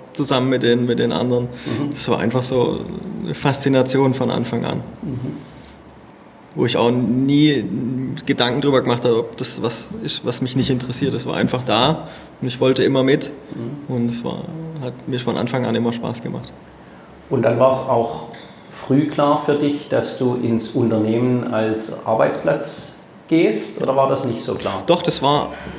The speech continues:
Speaker 1: war für mich von Anfang an klar. Ich hab eine Zwischenstation gemacht und hab eine Ausbildung woanders gemacht, als auf Wunsch von meinen Eltern, dass ich nicht direkt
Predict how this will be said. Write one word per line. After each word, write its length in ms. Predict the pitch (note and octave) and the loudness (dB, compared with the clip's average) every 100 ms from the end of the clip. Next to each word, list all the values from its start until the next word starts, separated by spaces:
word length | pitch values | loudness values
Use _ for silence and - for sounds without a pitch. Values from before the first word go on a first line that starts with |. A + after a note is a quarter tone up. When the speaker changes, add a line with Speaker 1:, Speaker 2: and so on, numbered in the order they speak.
| - | -4
Speaker 1:
war 180 | C3+ C3+ | 2 2
für 220 | C3+ - | 0 2
mich 180 | D3 D3 | 2 4
von 140 | C3+ - | 2 2
Anfang 300 | C3 C3 B2+ | 0 0 0
an 240 | G#2+ D3+ | 0 0
klar. 280 | E3 D#3+ D#3+ | 4 4 4
Ich 120 | D#3+ | 2
hab 100 | D3+ - - | -2 -4 -8
eine 140 | C#3+ C3 | -4 -2
Zwischenstation 720 | - D#3+ F#3 F3 D#3+ E3 D#3+ | 2 2 2 2 2 4 4
gemacht 520 | D#3 D#3 D#3 - - - - | 2 0 -2 -8 -16 -18 -12
und 240 | E3+ B2+ B2+ | -8 -4 -4
hab 120 | B2+ | -2
eine 120 | A#2+ | -2
Ausbildung 560 | C#3+ - D3 C#3 C3+ - | -2 0 -2 -2 -4 -2
woanders 380 | - C#3 C3+ | -2 0 -2
gemacht, 300 | - C#3 C#3 - - - - F3+ - | -2 -2 -4 -8 -18 -20 -14 -8 -4
als 240 | A#2 - | -4 -4
auf 140 | - - - | -6 -8 -4
Wunsch 200 | C3 C#3 | 0 2
von 120 | C#3+ B2 | 2 4
meinen 200 | A2 - | 4 4
Eltern, 280 | A#2 D#3 | 4 4
dass 140 | C3 B2+ | 0 0
ich 100 | A#2+ | -2
nicht 160 | B2 | -2
direkt 360 | B2 C#3+ D#3 | 0 0 -2